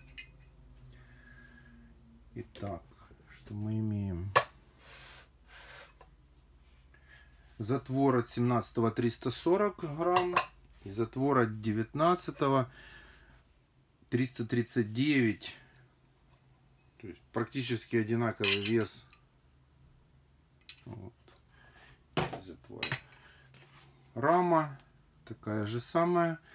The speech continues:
Полимер, только цвет хром патронника и ствола. В курке тоже есть вставка металлическая. Заглушка. Ну, возвратная пружина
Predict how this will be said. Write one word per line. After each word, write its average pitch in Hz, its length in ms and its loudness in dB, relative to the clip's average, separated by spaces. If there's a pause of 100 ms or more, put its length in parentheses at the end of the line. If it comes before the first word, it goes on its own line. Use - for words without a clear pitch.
(220)
Полимер, 156 680 2 (160)
только 98 480 -4 (140)
цвет 113 380 -4
хром 170 520 -2 (680)
патронника 131 680 -2
и 123 80 2
ствола. 123 720 -2 (1500)
В - 140 -20
курке 107 680 -2 (380)
тоже 110 340 0
есть 107 380 -2
вставка - 520 -2
металлическая. 135 1000 -2 (2500)
Заглушка. 147 880 -4 (1120)
Ну, 139 80 -4
возвратная 110 500 -4
пружина 113 520 -4